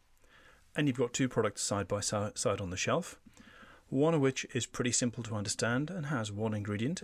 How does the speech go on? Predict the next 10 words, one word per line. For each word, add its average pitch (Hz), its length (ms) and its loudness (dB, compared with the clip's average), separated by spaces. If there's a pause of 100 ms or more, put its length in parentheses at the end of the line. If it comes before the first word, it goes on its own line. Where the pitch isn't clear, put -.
and 104 120 -2
is 101 100 -2
called - 360 -6 (280)
milk, 101 460 -4 (1160)
and 143 120 2
another 131 420 4
one 110 320 0 (580)
that 131 100 -2
has 127 340 2 (300)
twenty 139 560 0